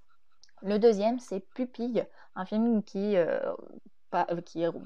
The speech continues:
plutôt romancé, qui parle de l'adoption, des démarches, euh, à l'adoption. Le troisième, c'est, euh, le film Petit Dôme, qui parle plutôt du développement de l'enfant. On voit des enfants évoluer de zéro à, euh, deux ans et on voit toutes les étapes de leur développement.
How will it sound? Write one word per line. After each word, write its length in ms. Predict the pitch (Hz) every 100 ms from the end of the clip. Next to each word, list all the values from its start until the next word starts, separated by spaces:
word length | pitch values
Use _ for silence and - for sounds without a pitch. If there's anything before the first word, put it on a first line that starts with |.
| -
plutôt 260 | 170 170
romancé, 520 | 175 185 196 202 254 254
qui 100 | -
parle 460 | 190 196 180 180
de 300 | 170 190 190
l'adoption, 540 | 160 170 170 170 - 214
des 120 | 170
démarches, 380 | 175 190 - 175
euh, 100 | 165 -
à 100 | -
l'adoption. 580 | 165 180 185 - 220 330 - - - - -
Le 180 | 208 294
troisième, 540 | 320 226 208 196 214 220
c'est, 500 | - - 220 233 -
euh, 160 | -
le 120 | - 170
film 460 | - 226 208 165 - -
Petit 400 | 262 262 - 220
Dôme, 520 | 190 170 185 214 151 - - - -
qui 240 | - 202 - -
parle 300 | 202 214 180
plutôt 280 | - 175 180
du 80 | 175
développement 500 | 196 226 208 208 185
de 60 |
l'enfant. 300 | 156 - 220
On 40 | 202
voit 100 | 170
des 160 | 165
enfants 220 | 165 -
évoluer 400 | 180 175 156 165
de 220 | 180 185 196
zéro 500 | 175 175 185 185 -
à, 360 | 175 170 175 -
euh, 320 | 165 175 -
deux 260 | 156 170 165
ans 140 | 190
et 40 | 170
on 60 |
voit 160 | 165 165
toutes 220 | - 233
les 120 | 190
étapes 240 | 160 170 170
de 80 | 165
leur 200 | 165 170
développement. 540 | 165 151 - 180